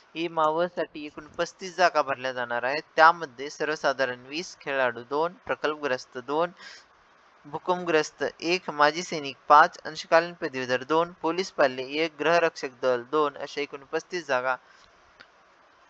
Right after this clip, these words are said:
ई मावसाठी आहे. त्यानंतर आपण पाहणार आहोत ईडब्ल्यूएस. ईडब्ल्यूएस साठी एकूण अठरा जागा भरल्या जाणार आहेत.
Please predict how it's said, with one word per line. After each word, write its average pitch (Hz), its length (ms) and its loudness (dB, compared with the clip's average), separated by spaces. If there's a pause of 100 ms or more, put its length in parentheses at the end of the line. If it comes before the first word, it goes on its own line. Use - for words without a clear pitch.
(140)
ई 170 160 -6
मावसाठी 151 720 2
आहे. 139 220 -2
त्यानंतर 175 420 4
आपण 160 240 6
पाहणार 135 320 0
आहोत 143 160 2 (200)
ईडब्ल्यूएस. 147 840 -4 (1160)
ईडब्ल्यूएस 180 580 -2
साठी 160 240 -4
एकूण 156 220 -6 (140)
अठरा 170 420 4
जागा 151 280 6
भरल्या 143 280 0
जाणार 123 300 -2
आहेत. 139 120 -6